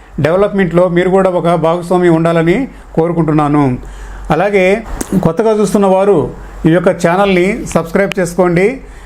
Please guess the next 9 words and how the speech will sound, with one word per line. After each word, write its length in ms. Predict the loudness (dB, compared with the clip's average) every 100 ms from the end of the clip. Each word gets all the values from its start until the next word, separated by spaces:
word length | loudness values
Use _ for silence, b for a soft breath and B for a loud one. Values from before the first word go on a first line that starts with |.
| B B -16 -8 0 2
దాంతోపాటు 480 | 2 2 0 0 0 0
బెల్ 160 | 0 0
సింబల్ని 360 | 0 0 0 0 0
యాక్టివేట్ 320 | 0 0 0 0
చేసుకోండి. 380 | 0 0 2 2
రెగ్యులర్గా 380 | 2 2 2 2 2
మేము 140 | 2 2 2
అప్‌లోడ్ 280 | 2 2 2
చేసేటువంటి 480 | 2 2 2 2